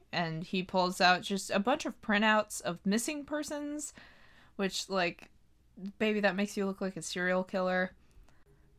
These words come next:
Then the line that haunted me for-,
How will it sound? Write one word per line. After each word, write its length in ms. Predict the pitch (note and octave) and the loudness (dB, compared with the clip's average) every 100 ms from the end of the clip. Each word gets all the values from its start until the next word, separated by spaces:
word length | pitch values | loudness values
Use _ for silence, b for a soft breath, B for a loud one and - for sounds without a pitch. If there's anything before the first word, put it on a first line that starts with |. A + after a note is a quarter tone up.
| - | 10
Then 420 | A3+ B3 C4 C#4 - | 12 12 8 -2 -2
the 240 | G3+ G#3 | 8 10
line 640 | G3 F#3+ G#3+ A3 A#3+ B3+ - | 12 12 12 12 8 0 4
that 220 | G#3 - | 8 8
haunted 560 | - C4+ C#4+ F4 D#4 - | 6 8 10 8 0 -2
me 160 | C4+ | -2
for-, 460 | C4 A3 G3+ F3 | -2 0 4 6